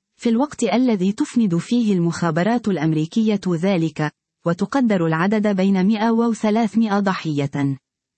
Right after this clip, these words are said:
وتفاعلا مع تصريحات جون بايدن حول شكوكه المتعلقة بعدد الضحايا الفلسطينيين، قال مجلس العلاقات الأمريكية الإسلامية، كير،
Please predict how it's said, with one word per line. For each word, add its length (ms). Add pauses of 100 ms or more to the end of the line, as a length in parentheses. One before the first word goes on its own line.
(140)
وتفاعلا 680
مع 240
تصريحات 720
جون 380
بايدن 440 (300)
حول 380
شكوكه 520
المتعلقة 840
بعدد 500
الضحايا 560
الفلسطينيين، 1040 (340)
قال 300
مجلس 400
العلاقات 640
الأمريكية 800
الإسلامية، 800 (500)
كير، 340